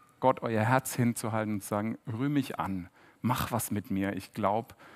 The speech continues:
irgendwas passt bei mir nicht, ich bin ein bisschen hartherzig." Und so Phasen gibt's im Leben, wo wir Gott unser Herz immer wieder hinhalten müssen und sagen, "Bitte, ich brauche Weichspüler,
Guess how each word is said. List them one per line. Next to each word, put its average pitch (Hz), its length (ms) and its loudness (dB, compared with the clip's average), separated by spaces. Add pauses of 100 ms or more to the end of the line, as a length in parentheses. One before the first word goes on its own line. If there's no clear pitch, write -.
(300)
irgendwas 110 360 2
passt - 360 -8
bei 98 120 0
mir 90 280 -4
nicht, 101 320 -6
ich - 140 -12
bin 104 140 -2
ein 98 40 -2
bisschen 98 260 -4
hartherzig." - 720 -12 (540)
Und 117 120 6
so 143 140 4
Phasen 135 380 4
gibt's - 240 -4
im 110 160 2
Leben, 87 440 -6 (400)
wo 110 140 4
wir 120 80 8
Gott 131 220 2
unser 131 240 2
Herz 120 260 4
immer 120 220 2
wieder 107 140 2
hinhalten 113 500 2
müssen 113 220 0
und 110 100 -2
sagen, 113 340 -2
"Bitte, 117 340 2 (280)
ich 117 120 2
brauche 120 280 2
Weichspüler, 104 680 4